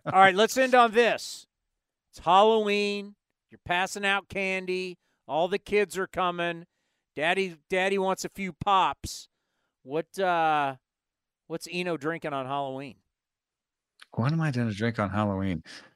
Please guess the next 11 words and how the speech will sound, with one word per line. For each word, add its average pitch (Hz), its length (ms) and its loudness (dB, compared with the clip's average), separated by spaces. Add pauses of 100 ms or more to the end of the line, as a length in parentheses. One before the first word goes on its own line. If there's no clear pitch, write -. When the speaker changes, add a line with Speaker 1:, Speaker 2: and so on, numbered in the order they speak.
(160)
Speaker 2:
Uh, 143 300 4
I've 175 160 4
been 214 160 4
really 170 420 8
into, 143 840 4
uh, 120 520 4 (180)
uh, 113 380 0
dark 139 400 2
lagers, 123 680 -2 (280)
you 110 140 -4
know? 120 240 -2